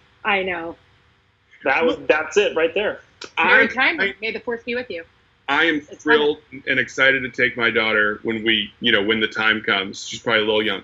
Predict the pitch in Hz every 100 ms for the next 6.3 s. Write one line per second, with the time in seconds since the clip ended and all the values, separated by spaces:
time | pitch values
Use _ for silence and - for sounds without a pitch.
0 | - 170 160 - - - _ - 226 254
1 | - 190 202 165 143 135 - 160 151 143
2 | - _ _ - 117 175 190 175 160 180
3 | 120 123 123 123 135 135 - _ _ _
4 | 139 147 175 135 160 147 135 - 139 135
5 | - 95 95 143 - _ _ _ - 120
6 | 127 117